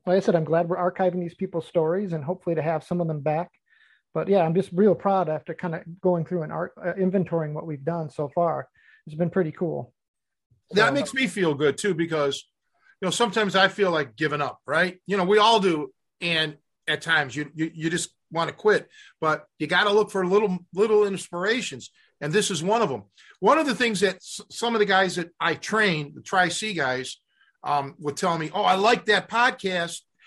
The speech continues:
Speaker 2: And I thought they would have said, because I'll just use this as an example, because he's, you know,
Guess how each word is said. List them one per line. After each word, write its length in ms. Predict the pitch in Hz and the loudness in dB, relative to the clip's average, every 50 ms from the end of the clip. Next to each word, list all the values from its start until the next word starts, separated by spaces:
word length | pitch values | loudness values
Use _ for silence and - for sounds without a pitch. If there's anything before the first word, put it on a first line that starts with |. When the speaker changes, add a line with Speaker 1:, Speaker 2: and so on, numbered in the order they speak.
| - _ | -16 _
Speaker 2:
And 100 | 185 170 | -2 2
I 120 | 185 220 180 | 4 4 4
thought 320 | 175 - 247 233 226 - | 4 4 4 4 4 4
they 100 | - 190 | 2 0
would 160 | 190 185 175 | 0 0 -2
have 100 | 175 156 | -4 -6
said, 400 | - - - 190 175 170 160 165 _ _ _ _ | -6 -4 -2 0 0 0 -2 -6 _ _ _ _
because 580 | - 170 - 175 180 170 165 165 143 - - _ _ _ _ _ - | -10 -6 -2 0 2 2 2 0 -2 -6 -12 _ _ _ _ _ -2
I'll 100 | 180 190 | 0 0
just 180 | 196 190 - | 0 -2 -4
use 120 | 202 196 156 | -6 -8 -8
this 160 | 170 151 - | -8 -6 -2
as 220 | 185 170 139 127 | -2 -2 -2 -4
an 80 | 139 139 | -6 -6
example, 540 | 143 135 - 185 185 180 175 - - - _ _ _ _ _ _ _ _ _ _ _ _ - _ | -6 -4 -2 0 0 0 -2 -4 -14 -16 _ _ _ _ _ _ _ _ _ _ _ _ -14 _
because 260 | - 180 - 190 185 190 | -4 2 2 4 4 4
he's, 220 | 202 190 156 170 | 0 -2 -2 0
you 60 | 214 | 0
know, 300 | 202 185 170 165 151 - | 2 2 0 0 -4 -8